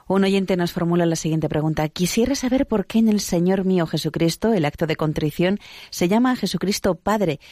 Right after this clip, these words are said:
Quisiera saber también si los viernes se puede comer gelatina procedente de animales, gominolas o productos que la tengan, como yogures, o infringiría la abstención de comer carne.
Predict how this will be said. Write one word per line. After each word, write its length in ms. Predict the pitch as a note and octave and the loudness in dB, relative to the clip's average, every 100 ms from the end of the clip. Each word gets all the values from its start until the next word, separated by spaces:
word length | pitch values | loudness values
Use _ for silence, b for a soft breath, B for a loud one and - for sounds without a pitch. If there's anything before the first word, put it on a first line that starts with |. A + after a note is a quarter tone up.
| B - | B -2
Quisiera 400 | F3+ - G#3 A#3 | 0 2 0 0
saber 260 | G#3 G#3 | 0 0
también 380 | G3+ G3+ G3+ A3 | 0 2 2 0
si 160 | - F3 | 0 0
los 260 | D#3+ D#3 | 2 0
viernes 500 | E3+ G3 F#3+ F#3+ A#3+ | 2 2 2 0 -2
se 200 | - D#3 | -2 -4
puede 460 | C#3+ E3+ E3+ F3 E3 | 0 0 2 2 0
comer 460 | E3 E3 E3+ F3 | 0 0 0 0
gelatina 500 | F#3 F3 D#3 E3 F3 | -2 -2 0 0 0
procedente 520 | F3 F3+ E3+ E3+ F3 F#3 | 0 -2 0 0 0 0
de 60 | |
animales, 560 | F#3 D#3 D#3+ G#3 F3+ D3+ | 0 0 0 0 0 0
gominolas 640 | C#3+ C3+ D3 F3+ F3+ F3 | -2 -2 0 0 0 -2
o 60 | D#3+ | -4
productos 420 | D#3 D#3+ - D#3+ | -2 -2 -2 -4
que 120 | - | -2
la 100 | C#3+ | -2
tengan, 340 | C3+ F3+ E3+ D#3 | 0 0 0 0
como 200 | D#3 D3+ | -2 0
yogures, 540 | D3+ D3+ D#3+ C#3+ - B B B B | 0 0 0 -2 -6 B B B B
o 220 | - F#3+ | -2 2
infringiría 560 | F#3 F3+ F#3 F3+ F#3 F#3+ | 0 0 -2 0 2 2
la 80 | E3 | 0
abstención 480 | - E3 D#3+ E3+ | 0 -4 -2 0
de 100 | D#3+ | 0
comer 280 | D3+ D3+ D3 | 0 -2 -2
carne. 400 | C3 B2+ B2+ C3+ | -2 -4 -6 -8